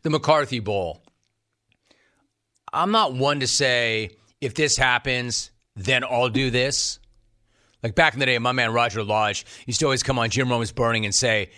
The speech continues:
"Romy, if this happens, I'll shave my head." And, like, that, the thing that whatever he said was gonna happen happened, like, ten times.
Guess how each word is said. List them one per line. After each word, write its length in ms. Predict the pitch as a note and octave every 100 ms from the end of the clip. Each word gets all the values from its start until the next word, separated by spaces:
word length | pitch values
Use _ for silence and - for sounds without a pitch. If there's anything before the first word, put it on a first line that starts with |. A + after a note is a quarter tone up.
| - _ -
"Romy, 480 | F#2+ C3+ C#3 A2+ - _ - _
if 140 | C#3 B2+
this 200 | G3 -
happens, 420 | E3+ D#3 D#3+ C3+
I'll 160 | E3+ C3
shave 280 | - D3
my 200 | B2+ B2+
head." 340 | A#2 B2 G2 D#2+ _ _ _ _ -
And, 340 | C3+ A#2+ A2+ _ _
like, 200 | D3 C#3
that, 180 | C#3 A2
the 80 | C3+
thing 260 | - F#3+ E3+
that 80 |
whatever 300 | C3+ D3 D#3
he 300 | C3+ A2 D3
said 320 | C3 - C3+ C#3
was 100 | B2+
gonna 140 | D3+
happen 400 | C3+ C#3+ C3+ D3+ - -
happened, 300 | - D3 D3
like, 160 | C3 A2+
ten 240 | - C3+
times. 560 | A#2 B2+ A2+ F#2+ -